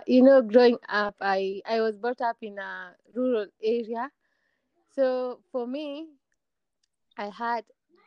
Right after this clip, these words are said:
growing up, I had no confidence, and it took me long up and myself. And I'll, for me, it,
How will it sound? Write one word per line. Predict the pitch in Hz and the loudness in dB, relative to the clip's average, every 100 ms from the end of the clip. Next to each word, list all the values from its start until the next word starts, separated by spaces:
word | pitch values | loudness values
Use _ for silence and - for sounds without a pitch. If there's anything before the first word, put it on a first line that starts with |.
| 220 | -6
growing | 233 247 233 | -4 -4 -4
up, | 214 220 | -10 -10
I | - 190 190 | -12 -16 -10
had | 214 202 | -8 -8
no | 208 202 | -8 -10
confidence, | - 196 196 - 170 175 170 - | -10 -14 -14 -16 -12 -12 -12 -10
and | 180 170 _ _ _ | -10 -10 _ _ _
it | 240 - | -8 -2
took | 294 269 | -2 0
me | 262 254 | 0 0
long | 233 220 214 - _ _ _ _ _ _ _ _ _ _ | 0 0 0 -4 _ _ _ _ _ _ _ _ _ _
up | 202 - | -8 -6
and | 196 180 - _ _ _ _ _ _ _ _ _ _ _ _ | -10 -12 -18 _ _ _ _ _ _ _ _ _ _ _ _
myself. | 165 170 185 175 - | -20 -10 -8 -8 -10
And | 196 185 185 _ - - - _ | -10 -10 -12 _ -20 -20 -20 _
I'll, | 214 220 208 _ _ _ _ _ _ _ _ _ | 0 0 -4 _ _ _ _ _ _ _ _ _
for | 226 214 | -4 -2
me, | 240 277 269 254 | -2 -4 -6 -8
it, | - | -14